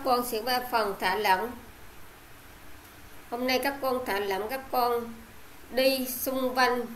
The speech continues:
chỗ mình tập một đến hai phút. Các con đi nhẹ nhàng, hít thở sâu, thả lỏng tay chân, đỡ cho các cơ, các cơ trở về trạng thái bình thường.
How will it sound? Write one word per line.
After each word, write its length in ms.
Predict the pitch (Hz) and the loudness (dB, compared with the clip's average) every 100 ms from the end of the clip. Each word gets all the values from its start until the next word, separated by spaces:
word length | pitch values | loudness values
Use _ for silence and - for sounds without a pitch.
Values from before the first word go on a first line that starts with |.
| - - - - - - - - - - | -14 -16 -16 -14 -12 -12 -12 -14 -12 -8
chỗ 200 | 185 175 | -2 0
mình 280 | 240 254 214 - | 0 0 0 2
tập 300 | 190 - - - - - - - - - - - - - - - - - | 2 2 -8 -16 -18 -20 -18 -18 -18 -18 -18 -16 -16 -16 -16 -16 -18 -16
một 360 | 214 196 175 220 | -2 0 0 -2
đến 180 | 226 277 | -2 -2
hai 280 | 262 247 | 0 0
phút. 280 | 240 269 277 - | 2 0 -2 -2
Các 120 | 277 277 | -4 -2
con 420 | 254 247 240 233 226 - - - - - - | 2 4 4 -2 -10 -14 -18 -20 -20 -18 -4
đi 300 | 240 262 269 | 2 4 4
nhẹ 340 | 254 208 175 190 | 2 2 2 0
nhàng, 540 | 220 220 214 202 175 170 - | 4 8 8 6 0 -8 -6
hít 120 | 277 - - - | -6 -8 -16 -6
thở 260 | 180 175 | -4 -2
sâu, 460 | - 277 247 247 240 233 - - - - | -2 4 4 4 0 -6 -14 -14 -18 -12
thả 240 | 196 170 185 | -6 -4 -4
lỏng 320 | 302 180 202 - | -2 -4 -6 -4
tay 240 | - 233 233 | 0 0 -2
chân, 380 | 247 233 233 226 226 - - - - - | 0 2 2 -4 -12 -14 -14 -16 -18 -16
đỡ 220 | - 180 196 | -4 -2 0
cho 100 | - 180 | -2 -2
các 160 | 269 277 | -2 -2
cơ, 300 | - 233 233 226 - - - | 2 4 4 2 -10 -14 -2
các 160 | 277 285 - | -2 0 0
cơ 320 | 262 254 233 233 - - | 4 4 0 -6 -12 -6
trở 160 | 190 | -4
về 300 | 202 220 202 - | -2 0 0 -2
trạng 200 | 175 190 180 | -6 -6 -6
thái 180 | 233 | -4
bình 280 | 277 208 190 175 | -4 -2 -4 -2
thường. 360 | 196 190 175 | 0 0 -4